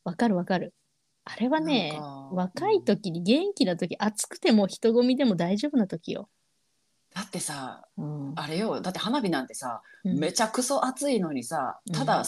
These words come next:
Speaker 2: 空をなま-、眺めるために、しかも人混みに浴衣でとか行くじゃん。
Speaker 1: <laughs> 行くな。
Speaker 2: もう何が楽しいのって今思うんだけど。
Speaker 1: 行くな。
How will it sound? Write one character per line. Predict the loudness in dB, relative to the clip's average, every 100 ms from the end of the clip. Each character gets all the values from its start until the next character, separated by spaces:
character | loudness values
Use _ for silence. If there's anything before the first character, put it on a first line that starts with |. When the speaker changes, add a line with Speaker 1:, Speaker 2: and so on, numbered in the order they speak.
| 2
Speaker 2:
空 | 4 6
を | 6
な | 4 4
ま-、 | 0 -4 _ _
眺 | 2 4 4 2
め | 0 0
る | 0 0
た | 2
め | 2 2
に、 | 2
し | 0
か | 0 2
も | 2
人 | 4 6
混 | 6 4
み |
に | 4 4 6
浴 | 8
衣 | 8 8
で | 6 6
と | 4
か | 2
行 | 2
く | 0
じ | 0
ゃ |
ん。 | -6 _
Speaker 1:
<laughs> | _
行 | -6 -6
く | -6
な。 | 0 2 2 -2 -14 _ -20 _ _
Speaker 2:
も | 6
う |
何 | 10 10 8 6
が | 6 8
楽 | 8 6 4
し | 6 4
い |
の | 4
っ | 0
て | 0 0
今 | -2 -4
思 | 2 2 2
う |
ん | -2
だ | 0
け | 0
ど。 | 0
Speaker 1:
行 |
く | 0
な。 | 0 0 -4